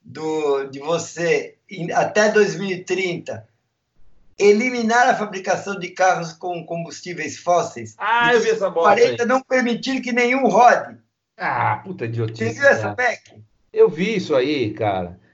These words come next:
Speaker 2: Eu trabalhei no mercado
Speaker 1: Vai no site do
Speaker 2: automotivo.
Speaker 1: professor Mar-, é, do professor Marcos... é, não, não é Marcos, é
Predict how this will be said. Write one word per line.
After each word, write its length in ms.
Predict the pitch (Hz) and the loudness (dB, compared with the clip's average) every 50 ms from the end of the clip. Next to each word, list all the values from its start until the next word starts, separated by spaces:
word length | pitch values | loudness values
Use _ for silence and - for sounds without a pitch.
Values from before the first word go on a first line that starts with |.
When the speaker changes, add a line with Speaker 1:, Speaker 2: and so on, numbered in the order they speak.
| _ | _
Speaker 2:
Eu 120 | 185 190 185 | 2 4 6
trabalhei 360 | 240 254 247 247 240 240 240 | 6 6 6 6 6 6 4
no 80 | 240 | 2
mercado 320 | 214 214 185 - 208 202 214 | -2 -6 -10 -8 -6 -2 4
Speaker 1:
Vai 200 | 262 254 254 247 | 6 6 6 6
no 60 | 202 | 4
site 140 | 160 - - | -2 -8 -10
do 40 | - | -14
Speaker 2:
automotivo. 280 | 226 190 190 240 233 - | -12 -8 -6 -6 -4 -4
Speaker 1:
professor 440 | 233 226 226 - 220 233 226 214 | -4 -4 -6 -4 -6 -6 -6 -6
Mar-, 580 | 208 214 214 220 220 233 240 254 254 247 240 - - | -6 -8 -8 -6 -2 0 0 2 2 0 -2 -6 -6
é, 160 | 196 190 196 190 | -4 -4 -4 -4
do 120 | 190 208 | -6 -10
professor 560 | 202 208 208 202 202 202 196 - 214 220 214 | -8 -8 -10 -8 -8 -10 -10 -8 -6 -6 -4
Marcos... 960 | 208 208 208 214 214 208 214 - 214 214 196 185 175 170 156 - - - _ _ _ _ _ _ _ _ _ _ _ - | -4 -4 -4 -4 -4 -6 -8 -10 -10 -8 -6 -6 -6 -8 -10 -12 -16 -20 _ _ _ _ _ _ _ _ _ _ _ -10
é, 300 | - 127 135 139 139 139 117 104 | -6 -4 -4 -4 -4 -6 -8 -10
não, 240 | 156 165 180 180 180 | -10 -8 -8 -8 -6
não 80 | 190 | -8
é 60 | 190 185 | -8 -8
Marcos, 580 | 175 170 160 156 151 143 - - 143 139 131 | -6 -4 -4 -4 -4 -6 -10 -16 -18 -12 -8
é 720 | 147 151 147 147 147 143 143 139 139 135 127 123 127 127 | -4 -2 0 0 2 2 2 0 0 -2 -2 -4 -6 -10